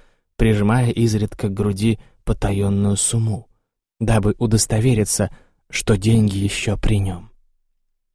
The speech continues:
Пришед во флигель, учитель засветил свечу, и оба стали раздеваться. Между тем Антон Пафнутич похаживал по комнате, осматривая замки и окна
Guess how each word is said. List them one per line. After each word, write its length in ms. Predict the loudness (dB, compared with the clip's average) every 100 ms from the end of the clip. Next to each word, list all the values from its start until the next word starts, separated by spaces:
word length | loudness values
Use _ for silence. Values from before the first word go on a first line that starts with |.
| _ _ 4
Пришед 480 | 6 6 4 2 4
во 160 | 2
флигель, 560 | 2 4 4 4 4 2
учитель 420 | 2 2 4 4 2
засветил 540 | 2 0 0 0 0
свечу, 680 | 0 -4 -6 -6 0 0 -2 _ _
и 160 | -2 0
оба 260 | 0 2 0
стали 520 | 0 -2 -2 -2 -6 _
раздеваться. 960 | -2 -2 -2 -6 -6 -8 -14 -16 -16 -18 _ _ _ _ _ _ _ _ _ _
Между 360 | 2 4 4 2
тем 280 | 2 0 0 -2
Антон 440 | 0 2 2 0
Пафнутич 680 | 2 -2 0 -2 0 -4 -6 -16 _ _
похаживал 680 | -4 -4 -2 -2 -2 -2 -2
по 200 | -2 -6
комнате, 720 | -6 -4 -2 0 -2 -2 -4 -6 _ _ _ _ _
осматривая 800 | -4 -2 0 -2 -2 -2 0 -2 -2
замки 580 | -2 0 0 -4 -6 -4
и 240 | -4 -6
окна 480 | -4 -8 -8 -12 -16